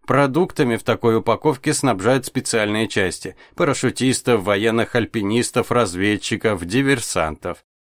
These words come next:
Теперь Саша знал, что и егерей тоже. Он поднял упаковку и посмотрел на свет. Надпись на немецком, дата изготовления, совсем свежее производство, август сорок первого.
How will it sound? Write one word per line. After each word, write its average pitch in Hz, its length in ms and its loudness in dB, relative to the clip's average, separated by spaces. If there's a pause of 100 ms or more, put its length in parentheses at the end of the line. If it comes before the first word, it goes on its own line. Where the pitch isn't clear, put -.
(220)
Теперь 120 320 2
Саша 120 360 0
знал, 131 340 2
что 120 400 0 (100)
и 117 100 2
егерей 120 600 4
тоже. 80 480 -2 (720)
Он 165 200 2
поднял 180 360 4
упаковку 156 560 2
и 139 40 6
посмотрел 131 600 2
на 135 160 4
свет. 120 540 0
Надпись 117 560 0
на 110 60 -2
немецком, 110 760 2
дата 143 360 2
изготовления, 107 840 0 (240)
совсем 170 420 2
свежее 135 460 2
производство, 120 920 0
август 120 360 -2
сорок 101 360 -2
первого. 85 580 -2